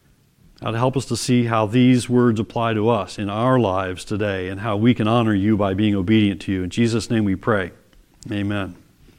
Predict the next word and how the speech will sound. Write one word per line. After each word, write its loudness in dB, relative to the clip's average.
Opposition 0